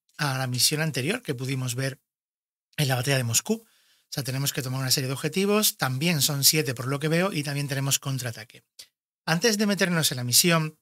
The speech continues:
deciros que, bueno, quería pediros disculpas por la afluencia tan escasa de vídeos que estoy trayendo en los últimos días, o quizá alguna que otra semana, ya que me estoy mudando, chicos, sí, que estoy cambiándome de, de casa.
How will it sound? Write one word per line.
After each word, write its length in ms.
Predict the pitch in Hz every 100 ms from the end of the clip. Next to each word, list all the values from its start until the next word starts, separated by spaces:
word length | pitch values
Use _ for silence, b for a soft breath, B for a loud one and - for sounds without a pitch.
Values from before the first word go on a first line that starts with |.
| _
deciros 600 | 147 170 175 160 165 165
que, 260 | - 147 131
bueno, 220 | 131 120
quería 160 | 117 123
pediros 260 | 143 151
disculpas 540 | 147 135 156 151 160 -
por 400 | - 165 185 185 B B B B -
la 180 | 151 139
afluencia 600 | - 143 143 - 175 170
tan 160 | 143
escasa 440 | 127 - 147 - 147
de 100 | 127
vídeos 300 | 139 151 -
que 100 | 139
estoy 140 | -
trayendo 460 | 135 127 147 160 147
en 340 | 127 120 120
los 200 | 120 -
últimos 420 | 127 139 120 117
días, 400 | 135 156 170 - -
o 80 | 123
quizá 200 | 127 127
alguna 220 | 123 127
que 80 | 123
otra 140 | 117
semana, 420 | - 123 139 160 - B B B B B
ya 120 | 147
que 100 | 202
me 80 | 202
estoy 220 | - 175
mudando, 400 | 190 180 185 160
chicos, 340 | - 180 135 120
sí, 140 | 151
que 60 | 139
estoy 180 | -
cambiándome 480 | 170 175 165 165 143
de, 260 | 135 127 120
de 280 | 123 120 131
casa. 380 | 135 - 190